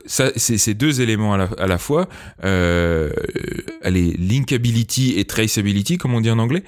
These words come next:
euh, sont, euh, les deux éléments clés, on va dire, pour, euh, allez, qui, qui font la, la, la vraie défense de la vie privée ou pas,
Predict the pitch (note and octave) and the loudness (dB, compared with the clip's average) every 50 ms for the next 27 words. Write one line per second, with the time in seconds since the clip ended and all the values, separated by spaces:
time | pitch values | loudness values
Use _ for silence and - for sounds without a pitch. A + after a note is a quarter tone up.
0 | - - - - - - - - F#2+ F#2+ F#2 F#2 F#2 - - - C3+ C#3+ D3 C3 | -12 -14 -14 -14 -16 -12 -6 -2 0 0 0 0 0 0 0 0 0 0 0 -2
1 | - F#2+ G2+ F#2+ F#2 F#2 F2+ F2 F2 F2 E2+ E2+ E2+ E2 D#2+ D#2+ D2+ - F#2+ G2+ | -2 -2 0 0 2 2 2 2 2 2 0 0 0 0 0 -2 -2 -2 0 0
2 | G#2+ G2+ G2+ A2+ B2 B2+ A2+ A#2+ A2+ A2 A2 G#2+ A2+ A#2 A2+ G#2 F#2+ - - A#2+ | 0 0 0 0 0 0 2 0 2 2 2 0 0 0 0 -2 -2 -2 -2 0
3 | B2+ C#3 C#3+ A#2 G2+ G2 F2+ G#2+ B2 C3+ - - - - - - - - B2+ A#2+ | 0 0 2 0 0 0 0 0 -2 -2 -2 -6 -14 -16 -16 -16 -6 0 2 2
4 | B2+ B2 D#2+ D#2+ G2 F#2 F2+ F2+ F2+ F2+ F2 F2 E2+ D#2+ D#2+ D#2+ D#2+ D2+ - - | 2 2 0 0 0 2 2 2 2 2 2 2 2 2 2 0 0 -2 -2 -4
5 | - - - - - F#2 F#2 F2 D#2+ - _ _ - G3+ F#3+ - - G2 F#2 - | -6 -8 -10 -2 0 2 2 2 0 -2 _ _ -2 -2 -2 0 0 -2 -2 0
6 | - C3 C#3 C#3+ C#3 A#2+ G2 F#2 F#2 F2+ F2+ F2+ F2+ F2 F2 - - - - - | 0 0 0 0 2 2 2 4 4 2 2 2 2 0 0 -2 -6 -18 -16 -4
7 | - E2 F#2 F#2 G2+ B2+ B2 A#2+ A#2 G#2 - A#2 A2+ G#2+ G#2 G2+ F2+ F2+ F2+ F#2 | -2 -2 0 2 2 0 2 2 0 -2 0 -2 0 0 2 2 2 2 2 0
8 | - - - F#2+ G2+ A2 G#2 F2+ D#2+ - B2 B2 C#3 | 0 0 0 0 2 2 2 2 0 0 -2 -2 -2